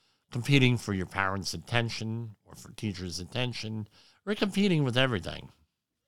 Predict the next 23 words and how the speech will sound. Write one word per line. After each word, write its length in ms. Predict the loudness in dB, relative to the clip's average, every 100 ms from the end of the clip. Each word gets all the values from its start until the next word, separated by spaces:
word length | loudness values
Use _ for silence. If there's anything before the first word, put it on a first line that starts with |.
| _ _ _ _
And 80 | 4
there's 200 | 4 6
a 40 | 4
couple 320 | 4 6 4
of 80 | 6
ways 300 | 6 6 4
that 100 | 2
you 160 | 2
can 140 | 0 -2
compete. 480 | -4 0 0 0 -6 _ _ _ _ _ _ _ _ _
One 160 | 4 6
of 60 |
the 80 | 8
ways 260 | 8 6 6
you 100 | 2
can 140 | 0
compete 640 | -2 -2 0 2 2 0 0
is 380 | 2 2 2 -2
by 680 | 2 2 2 0 -2 -6 -10 _ _
what? 460 | -10 -6 -6 -8 -20 _ _ _ _ _ _ _ _ _ _ _ _ _ _ _
By 160 | 2 4
outperforming 1000 | 4 2 0 -8 -8 -4 -2 -2 -2
everybody. 540 | -2 -6 -14 -18 -18